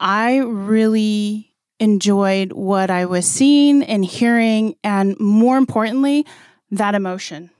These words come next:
what I felt out of it when I left there. I left there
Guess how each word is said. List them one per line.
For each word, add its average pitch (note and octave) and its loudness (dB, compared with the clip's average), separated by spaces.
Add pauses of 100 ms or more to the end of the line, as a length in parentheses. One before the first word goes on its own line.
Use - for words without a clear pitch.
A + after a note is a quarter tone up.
(220)
what G#3 0
I G#3 2
felt F#3+ -4 (100)
out F3+ -2
of F3 -4
it - -4
when F#3 -4
I F3+ -2
left E3+ -6
there. D3+ -12 (460)
I A3 0
left G#3+ -2
there F#3+ 0